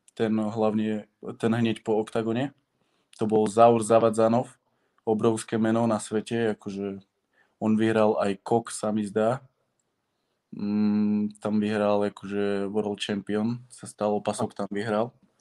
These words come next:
On je niekoľkonásobný majster sveta a veľký tvrďas.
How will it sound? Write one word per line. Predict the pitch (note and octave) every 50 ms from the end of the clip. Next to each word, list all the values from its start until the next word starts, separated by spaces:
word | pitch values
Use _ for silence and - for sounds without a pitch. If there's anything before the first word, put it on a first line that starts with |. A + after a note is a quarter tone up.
| _ _ _ _ - - - _ _ - - - -
On | A2 A2
je | A2+
niekoľkonásobný | A2+ A#2 A2 - A#2+ A#2 - A2+ A2 A2+ A2 - A2+ G#2+ A2+ A2
majster | A2 A2 A2 - - A#2
sveta | - - - A2 G#2+ - - B2+
a | B2+ A2+ F#2 F#2 F#2+ F#2 - - _ - - _ _ _ _ _ _ _ _ _ _ _ - - _ _ _ _ _ _ _ _ _ _ _ _ _ _ _ _ _ - - - - - - _ _ _ _ -
veľký | A2+ A2 A#2 G#2+ - A#2 -
tvrďas. | - A2 G#2 G#2+ - B2 - -